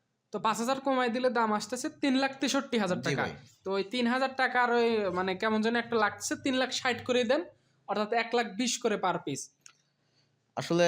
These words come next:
Speaker 2: আলামিন ভাই, আমি এক দামে কিন্তু গরু বেচি, শুরুতেই বলতেছি, আগেও বলছি, যত ভিডিও করি সবগুলোতেই শুধু সম্মানই করে দেই।
Speaker 1: আচ্ছা, তারপরে এখানে আমার আরো একটু দাবি করার
Speaker 2: তারপরেও
Speaker 1: জায়গা আছে।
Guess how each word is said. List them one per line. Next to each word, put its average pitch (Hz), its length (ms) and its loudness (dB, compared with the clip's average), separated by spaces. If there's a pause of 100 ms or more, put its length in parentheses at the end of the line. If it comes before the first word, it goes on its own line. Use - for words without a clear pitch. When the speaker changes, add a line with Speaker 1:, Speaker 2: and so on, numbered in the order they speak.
(160)
Speaker 2:
আলামিন 160 400 2
ভাই, 175 80 6
আমি 170 160 4
এক 151 300 0
দামে 151 200 2
কিন্তু 151 240 -4
গরু 123 240 0
বেচি, 98 380 -4
শুরুতেই 147 440 -2
বলতেছি, 156 460 -2
আগেও 156 320 0
বলছি, 156 400 -4
যত 151 240 -2
ভিডিও 147 320 0
করি 156 180 0
সবগুলোতেই 160 640 0 (360)
শুধু 190 220 0
সম্মানই 151 400 2
করে 113 220 2
দেই। 92 240 -2 (180)
Speaker 1:
আচ্ছা, 156 220 -10 (100)
তারপরে 226 300 0
এখানে 247 200 -2
আমার 254 160 0
আরো 214 220 4
একটু 247 220 0
দাবি 202 260 4
করার 208 160 2
Speaker 2:
তারপরেও 196 240 2
Speaker 1:
জায়গা 190 220 4
আছে। 180 200 2